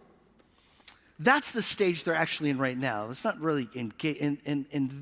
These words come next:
their sense, it's the betrothal.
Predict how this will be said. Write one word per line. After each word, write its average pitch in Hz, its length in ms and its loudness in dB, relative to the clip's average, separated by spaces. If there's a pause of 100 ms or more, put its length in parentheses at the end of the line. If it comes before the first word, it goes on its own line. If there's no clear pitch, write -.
(120)
their 214 340 -2
sense, - 380 -4
it's 139 260 -6 (380)
the 135 80 -4
betrothal. 120 880 -4